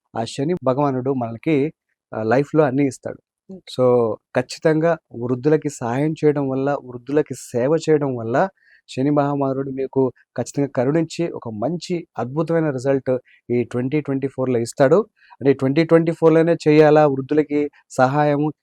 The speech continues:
Speaker 1: ఇప్పుడు చేస్తేనే కరెక్టా అని
Speaker 2: <laughs>
Speaker 1: చెప్పి కాదు, వృద్ధులకి ఎప్పుడు చేసినా ఒకటే. వృద్ధులు అంటే మన శని మహాదేవుడు, అదేవిధంగా మీ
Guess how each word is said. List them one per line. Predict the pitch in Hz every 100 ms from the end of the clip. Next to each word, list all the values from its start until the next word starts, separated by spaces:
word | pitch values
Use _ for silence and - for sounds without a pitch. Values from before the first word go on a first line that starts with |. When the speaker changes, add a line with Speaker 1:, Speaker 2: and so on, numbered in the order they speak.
| _
Speaker 1:
ఇప్పుడు | 131 160 151
చేస్తేనే | 160 156 156
కరెక్టా | 151 139 - 143
అని | 135
Speaker 2:
<laughs> |
Speaker 1:
చెప్పి | 135 -
కాదు, | 123 123 202 - _ _
వృద్ధులకి | 123 120 147 151 135
ఎప్పుడు | 123 - 151 151
చేసినా | 147 156 147
ఒకటే. | 131 135 196 - _ _
వృద్ధులు | 120 131 127 165 160
అంటే | 156 160
మన | 139 131 120 - _ -
శని | 135 139
మహాదేవుడు, | 143 135 139 131 131 151 185
అదేవిధంగా | 120 147 147 151 151
మీ | 147 147